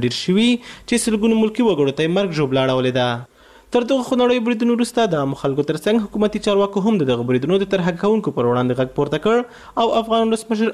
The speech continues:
او اجرایي رئیس پر پاکستان نیوکه کړه چې په تېرو لسو میاشتو کې د تروریزم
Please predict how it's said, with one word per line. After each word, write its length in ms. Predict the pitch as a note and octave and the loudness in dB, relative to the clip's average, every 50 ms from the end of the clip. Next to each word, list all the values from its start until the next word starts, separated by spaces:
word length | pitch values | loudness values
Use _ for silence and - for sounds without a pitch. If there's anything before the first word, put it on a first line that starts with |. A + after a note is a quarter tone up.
| - F3+ | 0 0
او 40 | E3 D#3+ | 0 2
اجرایي 420 | C#3+ D3 C#3 C#3 C#3+ D3 D3+ D3+ E3+ | 2 2 2 2 2 2 2 2 2
رئیس 160 | G3+ G#3+ G#3+ - | 0 -2 0 -2
پر 100 | G#3 G#3 G#3 G#3+ | -4 0 0 -2
پاکستان 420 | G3+ - - - - G3+ G3+ G3+ | -4 -4 -8 -4 -2 0 2 4
نیوکه 280 | G3+ G3+ G3 G3 F#3+ - | 4 2 2 2 -2 0
کړه 120 | G3 G3 F#3+ F#3+ | 0 0 0 -2
چې 140 | - - | -4 -6
په 120 | C3 B2 - C3 | -6 -6 -2 -2
تېرو 160 | B2+ B2+ C3 | 0 0 0
لسو 240 | C3+ - - C#3+ C#3+ | -2 -2 -2 -2 -2
میاشتو 280 | C#3+ - - E3 D#3+ G#3 | -2 -2 -6 -4 -2 0
کې 520 | A3 A#3 A#3 A#3 - - - - _ - A3 | 0 0 0 -2 -8 -20 -20 -16 _ 0 0
د 100 | A3+ A3 A3+ | 0 2 2
تروریزم 340 | G#3+ A3+ A3+ A3 A3 A3 G#3+ | 2 2 2 2 0 0 0